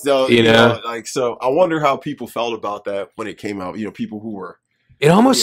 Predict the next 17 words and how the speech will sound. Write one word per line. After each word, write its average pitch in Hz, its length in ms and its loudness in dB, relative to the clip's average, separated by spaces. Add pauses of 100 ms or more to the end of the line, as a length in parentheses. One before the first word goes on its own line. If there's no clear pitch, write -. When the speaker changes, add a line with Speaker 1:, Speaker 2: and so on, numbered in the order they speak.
Speaker 1:
you 214 100 6
know, 170 60 6
Speaker 2:
seems 143 100 4
Speaker 1:
older. 190 140 8
Speaker 2:
like - 200 -2 (300)
it 151 120 2
was 165 340 6
just - 220 -2
a 135 60 -2
setup 165 360 6
to 127 100 4
have 123 220 4
her 139 580 8
say 143 280 4
those 110 280 4
things. 85 420 -8 (300)
Speaker 1:
Yeah. 220 280 2